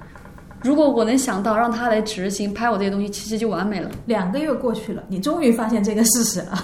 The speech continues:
Speaker 1: 对，
Speaker 2: 嗯。
Speaker 1: 但是我之前这段旅行，我就有考-，考虑过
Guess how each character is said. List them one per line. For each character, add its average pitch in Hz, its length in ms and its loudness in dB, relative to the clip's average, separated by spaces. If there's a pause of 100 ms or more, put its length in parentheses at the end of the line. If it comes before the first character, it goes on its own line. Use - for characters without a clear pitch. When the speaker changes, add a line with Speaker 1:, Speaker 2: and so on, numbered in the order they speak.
(640)
Speaker 1:
对， 202 240 -4 (180)
Speaker 2:
嗯。 208 140 -8
Speaker 1:
但 320 100 4
是 330 120 2
我 220 260 2
之 220 180 -2
前 247 420 0
这 302 120 -2
段 294 160 4
旅 208 100 2
行， 226 180 -4
我 208 60 -2
就 247 120 0
有 262 80 4
考-， 170 460 -6 (200)
考 160 380 -6
虑 254 140 2
过 226 320 2